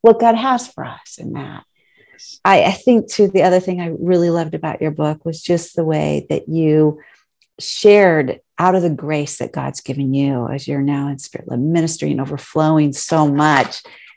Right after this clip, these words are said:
Speaker 1: out of what God has filled you with and sharing it with other people. And, and one of the things that you particularly shared in your book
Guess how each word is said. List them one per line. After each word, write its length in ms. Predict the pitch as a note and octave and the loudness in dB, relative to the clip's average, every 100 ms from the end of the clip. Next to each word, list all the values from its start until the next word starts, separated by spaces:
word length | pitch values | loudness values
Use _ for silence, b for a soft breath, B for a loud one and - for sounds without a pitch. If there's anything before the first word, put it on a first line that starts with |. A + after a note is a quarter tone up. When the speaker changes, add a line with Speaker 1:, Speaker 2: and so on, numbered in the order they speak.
| B | B
Speaker 1:
out 240 | - E3+ E3 | 2 4 4
of 140 | D3 | 2
what 260 | D#3 A2+ C3 | 0 -2 -4
God 240 | D3+ D#3+ | -4 -2
has 200 | C#3+ - | -6 -8
filled 420 | - D#3 D3 C3+ | -6 -4 -4 -4
you 180 | D3 C#3+ | 0 0
with 360 | C3+ C#3 C3 C3 | 0 -2 -2 -4
and 120 | C3+ | -8
sharing 380 | - D#3 D#3 D3+ | -4 0 2 0
it 100 | - | 0
with 120 | C#3 | -4
other 220 | B2+ C3+ | -4 -8
people. 720 | - E3 D#3 D3 C#3+ C3+ C3 | -2 0 0 0 -2 -2 -2
And, 280 | C#3 C3+ B2+ _ _ _ _ - | -4 -4 -8 _ _ _ _ -6
and 160 | D#3 F3+ | -2 2
one 140 | G#3 | 4
of 100 | A#3 | 6
the 260 | F#3+ D#3+ - _ _ _ | 6 4 0 _ _ _
things 220 | F#3+ F3 | -2 0
that 160 | D#3+ - | -2 -2
you 320 | E3+ D#3 D#3 B B B | 0 0 -2 B B B
particularly 640 | - F#3+ A3+ A3 F#3+ E3 D#3+ | -4 2 4 4 6 6 4
shared 320 | D#3+ E3+ D#3 | 0 -2 -2
in 100 | D#3 | -4
your 100 | E3 | -6
book 380 | D#3+ D3+ D3+ | -6 -6 -6